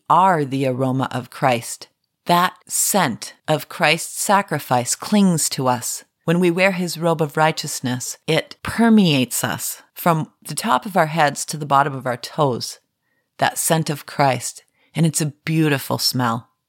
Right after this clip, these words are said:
We're that aroma among those who are being saved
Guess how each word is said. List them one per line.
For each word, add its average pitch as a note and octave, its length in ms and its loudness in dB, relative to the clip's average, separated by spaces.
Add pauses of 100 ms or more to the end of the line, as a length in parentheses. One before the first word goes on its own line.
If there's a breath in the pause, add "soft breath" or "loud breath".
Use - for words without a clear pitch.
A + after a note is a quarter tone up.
(840)
We're G3 140 2
that B3 200 2
aroma D#3 760 2
among D#3+ 360 2
those F#3 280 2
who F3 140 -2
are D3 120 4
being C#3 260 -2
saved E3+ 580 0